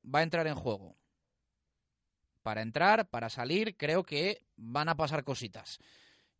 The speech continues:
Y es verdad que se está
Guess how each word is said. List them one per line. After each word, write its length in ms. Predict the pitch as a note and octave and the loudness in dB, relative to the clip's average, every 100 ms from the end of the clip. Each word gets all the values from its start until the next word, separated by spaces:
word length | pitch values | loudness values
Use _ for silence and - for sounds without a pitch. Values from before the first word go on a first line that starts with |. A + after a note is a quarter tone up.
| _ _ | _ _
Y 1200 | C#3+ C3+ C3+ C3 B2+ B2 A#2+ A#2 A#2 A2+ A2 G#2+ A2 | -2 0 2 2 0 0 -2 -2 -4 -4 -4 -2 -2
es 100 | A2+ | 0
verdad 320 | C3 C#3+ F3 | 0 0 -2
que 300 | D3+ C3+ - _ _ _ _ _ _ - | -2 -2 -4 _ _ _ _ _ _ -18
se 180 | - A#2+ | -8 -8
está 520 | - - D3 E3 | -4 0 2 2